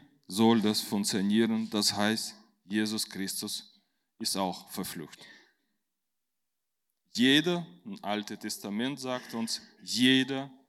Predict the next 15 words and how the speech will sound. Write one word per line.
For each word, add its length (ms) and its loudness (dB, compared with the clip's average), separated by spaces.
jeder, 680 -6
ohne 320 -6
Ausnahme. 640 -8
Er 320 2
hat 280 0
Sünden, 560 -4
unsere 360 0
Sünden, 480 -6
der 120 -4
Schuld 420 2
auf 220 -8
uns, 280 -12
auf 220 -4
sich 240 0
genommen 380 -4